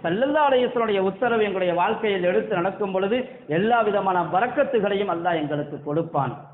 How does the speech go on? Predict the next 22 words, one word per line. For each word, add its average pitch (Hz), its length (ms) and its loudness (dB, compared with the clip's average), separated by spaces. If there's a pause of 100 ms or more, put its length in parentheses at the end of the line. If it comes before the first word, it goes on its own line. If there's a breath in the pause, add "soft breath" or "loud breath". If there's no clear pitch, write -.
(120)
நபியினுடைய 175 520 -2
உத்தரவில் 165 560 -2
தான் 170 200 -2
வெற்றி 156 260 -4
இருக்கிறது 160 460 -4
என்கிற 135 300 -6
சிந்தனை 180 540 -4 (200)
எங்களுடைய 151 420 -2
மனதிலே 190 460 0
ஆழமாக 170 680 0
பதியும் 165 400 -2
பொழுது, 160 300 -2 (320)
வாழும் 233 500 2
காலமெல்லாம் 208 760 2 (200)
ஸல்லல்லாஹு 208 400 0
அலைஹி 175 200 -2
வஸல்லம் 165 300 -6
அவர்களை 156 420 -4
எங்களுக்கு 143 440 -6
முன்மாதிரியாக 160 760 -2
எடுத்துக்கொள்ள 151 520 -6
வேண்டிய 139 520 -6